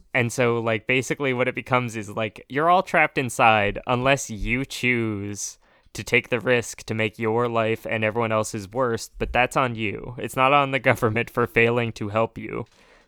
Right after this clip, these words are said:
and putting us, putting you in that situation. It's not on the government for failing to educate you. It's on you. So, like, that's, that's why I mostly feel bad when I get mad at other people, is 'cause I am mad at them, but I'm mostly not.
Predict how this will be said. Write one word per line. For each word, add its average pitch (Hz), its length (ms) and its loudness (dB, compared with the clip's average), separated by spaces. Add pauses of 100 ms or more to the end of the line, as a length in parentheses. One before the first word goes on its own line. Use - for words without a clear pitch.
and 110 200 4
putting 117 300 4
us, 107 160 0 (160)
putting 123 240 2
you 117 160 2
in 104 80 0
that 101 220 -2
situation. 113 500 -6
It's 107 120 -8
not 117 160 2
on 117 60 0
the 113 60 -2
government 110 420 -2
for - 140 -10
failing 104 300 -6
to - 100 -2
educate 107 380 -6
you. 123 200 -6 (300)
It's 196 160 0
on 151 220 0
you. 104 340 -4
So, - 180 -2
like, 123 220 -2
that's, 185 340 2 (280)
that's 190 200 2
why 160 140 6
I 139 60 6
mostly 113 400 0
feel 107 200 -4
bad 107 280 -2
when 110 120 0
I 110 60 4
get 110 140 0
mad 101 260 0
at 104 100 -4
other 117 200 -6
people, - 520 -12 (240)
is 117 160 -6
'cause 120 160 0
I 120 120 4
am 123 240 4
mad 107 200 2
at 104 120 -2
them, 101 180 0
but 107 140 0
I'm 104 100 -2
mostly 107 400 -2
not. - 320 -12